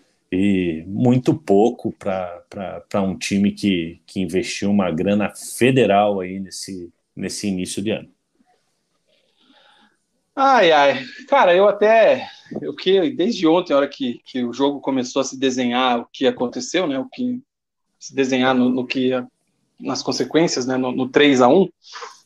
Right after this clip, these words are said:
Speaker 2: eu, desde ontem, eu tô trabalhando na minha cabeça, assim, que é uma pena que a gente não tem tempo, né, Mugi? E não tem, talvez, alguém que pudesse nos ajudar nesse sentido, que trabalhasse com aqueles cortes, né,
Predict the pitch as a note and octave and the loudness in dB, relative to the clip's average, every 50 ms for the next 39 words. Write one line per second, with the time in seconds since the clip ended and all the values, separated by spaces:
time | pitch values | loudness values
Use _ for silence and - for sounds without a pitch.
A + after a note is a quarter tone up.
0 | _ _ _ _ _ _ _ _ - _ _ _ _ - - - - - - - | _ _ _ _ _ _ _ _ -20 _ _ _ _ -20 -20 -20 -20 -20 -20 -20
1 | - - C3+ C3 B2+ D#3 E3+ E3+ D#3+ D#3+ E3 F3 F3 G3 F3 E3 F3+ E3+ - F3+ | -2 0 0 4 6 4 4 6 6 6 6 6 6 4 4 4 2 4 4 4
2 | D#3 E3 D#3+ D#3+ D#3 D#3 D#3 D#3 D3+ - E3 D3 C3+ C#3+ D3 D3 D3 C#3+ - - | 6 6 4 4 4 2 2 0 2 2 0 2 2 2 0 0 0 -8 -10 -8
3 | - E3+ F#3 F#3 E3 D3 - _ - - D#3+ E3 D#3+ D3 C#3+ C3 B2+ - - - | -6 -4 -4 -4 -6 -8 -10 _ -12 -8 -4 0 2 2 2 2 0 -6 -16 -20
4 | - - - _ - D3+ F#3 G#3 G3 - - F#3+ G#3+ A#3+ A#3 - A#3 A3 G3+ E3+ | -20 -20 -18 _ -2 2 2 2 2 4 4 4 6 4 4 4 2 2 4 2
5 | G3 A3 A3 - A#3 A3 A3 G#3+ G3+ - - F#3 G3 A3 A3 G#3 F#3+ D3+ C3+ B2+ | 0 -2 0 -2 -2 0 -2 -2 -2 0 2 2 2 2 2 0 0 0 0 -2
6 | B2 - _ - E3 F#3+ A3+ A3+ G#3+ - - C3+ C#3 D3 D3 C#3+ C3 B2 A#2+ B2+ | -4 -6 _ 0 2 2 2 0 -2 -4 -4 -2 0 0 0 0 -2 -4 -4 -8
7 | A#2+ - _ _ _ _ _ _ _ _ _ - - D3+ C#3+ D3 D3+ D3 D3 D3 | -14 -16 _ _ _ _ _ _ _ _ _ -12 -6 -4 -2 0 2 0 2 2
8 | D#3 D#3+ E3+ E3+ D#3+ C3+ C3+ D3+ D3+ D#3 C#3 C3 B2+ C3+ C#3+ D3 D3 C#3+ B2 - | 0 0 4 2 2 4 4 2 4 2 2 2 0 0 0 0 0 -4 -8 -10
9 | - B2+ C3 C3 C3 B2+ C3 B2+ B2+ B2 C3 B2+ B2 B2+ B2 C3 C3 C3 B2+ B2 | -6 -2 -2 -2 -2 -2 -6 -6 -2 -2 -2 0 -2 -2 -2 -2 -2 -2 -4 -6
10 | - - C3 B2 B2 - - D#3+ G3+ F3 C3+ A#2+ - _ _ _ _ _ _ _ | -6 -6 -6 -6 -4 -4 -4 -4 -4 -4 -4 -6 -6 _ _ _ _ _ _ _
11 | _ _ _ _ _ _ _ _ _ _ _ - - - - E3+ E3 E3 E3 D#3+ | _ _ _ _ _ _ _ _ _ _ _ -20 -2 4 4 6 8 8 8 8
12 | E3 E3+ E3 - G3 E3+ - F#3+ F#3+ G3 - - - - G3+ G#3+ A3 A3 G#3 G#3+ | 8 6 4 2 0 2 2 2 0 0 -4 -6 -2 4 6 6 6 6 4 0
13 | - - C3+ B2 B2+ C3+ C#3 C#3 C3+ | -4 -6 -6 -4 -2 -2 -4 -4 -6